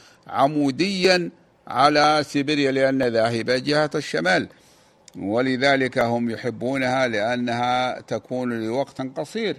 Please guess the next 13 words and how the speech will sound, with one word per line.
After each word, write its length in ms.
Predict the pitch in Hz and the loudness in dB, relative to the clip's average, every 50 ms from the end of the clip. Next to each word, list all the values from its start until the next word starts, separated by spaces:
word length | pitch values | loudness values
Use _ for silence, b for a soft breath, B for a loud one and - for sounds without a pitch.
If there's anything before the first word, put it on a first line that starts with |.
| - b b b b b b b b | -10 b b b b b b b b
يعقبها 600 | 110 92 104 - - 139 135 131 131 131 127 131 | -8 -6 -6 -6 -2 -2 -2 -2 0 0 2 2
والعياذ 580 | 131 127 127 120 107 120 127 135 135 131 127 123 | 2 2 0 0 0 0 0 0 0 0 -2 -4
بالله 480 | 120 127 127 131 131 127 117 104 - 127 | -4 -4 -4 -2 -2 -2 -2 -2 -2 -6
الشتاء 880 | 117 - - 113 110 - - 135 147 151 143 139 131 117 - - 120 120 | -8 -8 -10 -12 -10 -6 -4 -2 0 0 2 0 0 -2 -2 -4 -6 -6
القاسي 1080 | 117 113 107 101 _ - 135 147 156 156 151 143 131 - - 147 139 143 143 143 156 - b b b b b _ - | -6 -6 -10 -12 _ -6 -2 0 2 2 2 0 -2 -6 -8 -6 -4 -4 -4 -6 -8 -12 b b b b b _ -8
في 200 | 123 123 127 127 | -6 -4 -4 -4
تلك 280 | 120 147 143 123 - | -4 -4 -6 -4 -2
البلاد. 440 | 131 127 120 127 123 120 117 95 - - b b b b b b b b b b | -4 -2 -2 -2 0 2 0 0 0 -4 b b b b b b b b b b
مررنا 460 | - 127 143 185 214 208 214 208 202 202 | 2 2 2 2 2 0 2 2 2 2
بجسر 640 | 190 185 175 185 202 190 - - - 190 190 180 | 2 0 0 0 -2 -2 -2 -4 -4 -4 -2 -2
على 280 | 165 151 151 156 156 156 | 0 0 2 2 2 2
نهر 400 | 165 175 160 156 160 156 147 151 | 2 0 0 0 0 0 0 -2
أرتيش 640 | 143 139 143 - - 214 190 131 - - - - | -2 -2 -4 -6 -6 -4 -4 -2 -2 -4 -4 -6